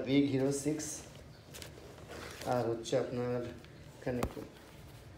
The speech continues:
অবশ্যই, ও, <laughs> Pokemon, Pokemon books নিয়ে নিয়েছে, share করবে আজকে পড়ার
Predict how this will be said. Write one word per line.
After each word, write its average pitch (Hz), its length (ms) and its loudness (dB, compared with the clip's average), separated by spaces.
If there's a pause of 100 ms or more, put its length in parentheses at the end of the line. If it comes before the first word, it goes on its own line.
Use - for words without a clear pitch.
(800)
অবশ্যই, - 500 6 (120)
ও, - 60 0 (440)
<laughs> 254 340 12
Pokemon, 165 520 10 (1300)
Pokemon 131 420 4
books 127 220 0
নিয়ে 127 160 2
নিয়েছে, 131 280 2
share 120 300 4
করবে 117 320 -2
আজকে - 300 -2
পড়ার 53 200 0